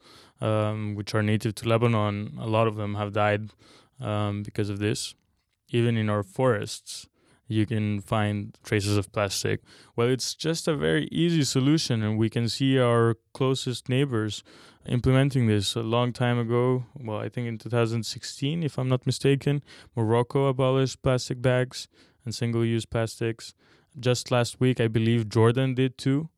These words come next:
So where does that leave Lebanon? I really don't know. And how long does it, do these species, uh, have to keep suffering, and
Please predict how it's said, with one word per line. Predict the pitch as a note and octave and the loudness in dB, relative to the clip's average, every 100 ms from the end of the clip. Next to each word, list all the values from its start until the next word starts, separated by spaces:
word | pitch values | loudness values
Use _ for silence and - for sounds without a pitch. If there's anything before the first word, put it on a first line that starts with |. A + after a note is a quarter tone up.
| _ _ _ _ | _ _ _ _
So | - A#2+ A#2 A2+ A2 C3 | -2 2 2 2 0 -6
where | A#2+ A#2+ C3 | -2 2 2
does | C3 | 2
that | B2+ B2 | 2 2
leave | A#2 A#2 A2 | 2 0 0
Lebanon? | A2+ A2+ B2 G#2 G2+ | 0 0 0 -4 -6
I | A2+ A2 | -6 -6
really | G#2+ A2 A2 G#2+ | -4 -2 0 0
don't | A2 G#2+ | 0 0
know. | A2 A2 G#2 | 0 0 -2
And | G#2+ | 0
how | A#2 | 0
long | A#2 A#2 A2+ A2 | 2 2 2 0
does | A2 | 0
it, | G#2+ - - - - - | -2 -6 -16 -20 -20 -10
do | A2+ A2 | 0 2
these | A2+ A#2 G#2 | 4 2 0
species, | - - A#2+ - A#2 A2+ G#2+ G#2 - A2+ | -4 0 0 2 0 2 0 -4 -6 -2
uh, | G#2 G#2 G#2 G2+ | 0 0 -2 -4
have | G2+ | -6
to | G2+ | -4
keep | A2+ - | -4 -2
suffering, | - G#2+ A2 G#2+ G#2+ G#2+ A2 - | -2 0 0 0 0 0 -4 -8
and | A2 G2+ G#2 A2 A#2 A#2 A2 | -6 -6 -8 -10 -12 -14 -14